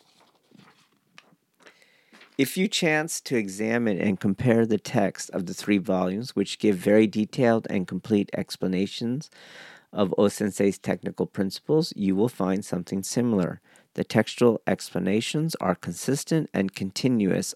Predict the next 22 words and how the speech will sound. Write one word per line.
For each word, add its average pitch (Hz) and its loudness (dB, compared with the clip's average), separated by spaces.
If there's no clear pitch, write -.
across 98 2
all 92 4
three 98 0
volumes. 92 0
Again, 95 0
Volume 85 -4
one, 113 2
nineteen 92 -2
thirty-three, - -2
Volume 92 -4
two, 127 -2
nineteen 95 -2
thirty-eight, 95 -2
and 90 -4
Volume 87 -2
three, 101 0
nineteen 92 -4
fifty-four. - -6
Again, 95 -4
pre-war 113 4
and 92 -2
post-war. 95 -2